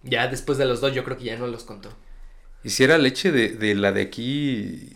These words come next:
Speaker 2: que alguna salió intoxicada ahí con cosas radiactivas?
Speaker 1: Ah, había una leche,
Speaker 2: <laughs>
Speaker 1: sí,
Speaker 2: Sí.
Speaker 1: a lo mejor un día
Speaker 2: A lo
Speaker 1: hablamos
Speaker 2: mejor
Speaker 1: de
Speaker 2: se,
Speaker 1: eso.
Speaker 2: se potenció también. Ahí tienes
Speaker 1: ¿La,
Speaker 2: otro.
Speaker 1: la liconza?
Speaker 2: <laughs> Ahí tienes otro, otro capítulo, eh.
Speaker 1: Hoffman nos menciona luego que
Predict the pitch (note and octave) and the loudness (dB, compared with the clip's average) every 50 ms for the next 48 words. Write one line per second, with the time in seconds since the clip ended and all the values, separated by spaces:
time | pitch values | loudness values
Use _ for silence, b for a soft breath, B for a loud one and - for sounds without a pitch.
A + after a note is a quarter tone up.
0 | - - - - A2+ G2+ G2+ G#2 A#2 B2+ B2+ B2+ - B2 A#2+ B2+ C3 C3+ C#3 C3 | -20 -16 -8 -4 -4 -4 -2 -2 -2 -2 0 0 0 2 4 6 8 8 8 8
1 | A#2+ A2 G2+ G2 G#2+ - - - A2+ - - B2 A#2+ B2 B2+ C3 A#2+ A#2 B2 A#2+ | 6 4 0 0 0 0 0 -4 -2 2 6 6 6 8 6 4 2 2 0 0
2 | - C3 A2+ - - A#2 - C#3+ B2 A#2+ A2 A2 G#2 G2 - - A#2+ A#2+ C3 D#3 | -2 -6 -4 -2 -2 2 2 4 6 6 8 8 6 4 4 0 0 2 2 0
3 | D#3 - D3 D3+ D3+ D3+ D#3 D#3+ D#3+ D#3 D3+ D#3 D#3 D#3+ D#3+ E3 D#3 D3 D3 C#3+ | 2 4 4 8 8 8 10 10 8 8 8 6 6 6 6 6 6 6 4 2
4 | C#3 D#3 D3 C#3+ - - - B2 A#2 A2+ A2 C3 C3 B2+ B2 A#2 A2+ - B2 C3 | 2 0 0 -2 -2 -2 -2 0 2 2 2 2 0 0 -2 -4 -6 -6 -4 -4
5 | C#3 C3+ C3 C3 B2 A#2+ G#2 G#2 G#2 G2+ - - A#2 A#2+ A#2+ A#2 - - D3 E3+ | -4 -2 -2 -2 0 2 2 2 4 2 2 2 2 4 2 2 2 2 0 2
6 | - - G#2+ - - - - - A2 G#2 G2 - - A2 A2 A2+ A2+ - A2+ G#2+ | 4 4 4 6 8 6 6 6 6 4 4 4 4 4 2 2 2 0 -2 0
7 | G#2+ A#2 B2 A#2+ - - A#2+ B2+ C3 - D3 D3+ C3+ D3 D3 C#3 C#3 B2 A#2+ C#3+ | 0 -2 -4 -4 -6 -4 -4 -4 -4 -2 -2 2 6 6 6 8 8 6 6 6
8 | C#3 C#3 C#3 C#3 C3+ - - C3+ C#3+ D#3+ D#3 - A#3 D4 - - - - - - | 6 4 4 2 0 0 2 2 2 0 0 -2 -4 -4 -4 -8 -12 -12 -8 -8
9 | - - - C3 - C#3+ C#3 B2+ - - B2 A#2+ - B2 B2 A#2+ A#2+ A#2+ A#2+ B2 | -6 -6 -4 -2 0 0 2 2 2 2 2 2 2 4 8 8 8 8 8 4
10 | A#2+ - C#3 C3 - A#2 G2+ - G#2+ G2+ - A2+ G2+ G2 G2 G2 B2+ - _ _ | 2 2 2 4 4 4 4 2 -2 -2 -2 -6 -4 -4 -6 -8 -10 -16 _ _
11 | _ _ - B B B B B B B B B B B C#3 C3 - _ _ _ | _ _ -20 B B B B B B B B B B B -20 -20 -20 _ _ _
12 | _ - - - - - A3 A#3 A#3 A3+ A3+ A#3+ A#3+ A#3+ A3+ G#3 F#3 D#3+ F3 E3 | _ -20 -14 -2 6 8 8 8 8 6 8 8 8 8 6 4 4 4 2 2
13 | D3+ C#3+ - F3+ F3 F#3 F#3+ F3 D#3+ E3+ F#3 E3+ E3 D3+ - - C#3 C3+ C#3 C#3 | 2 2 2 2 4 4 4 6 6 6 4 6 4 4 4 2 -2 -2 -2 -4
14 | - | -8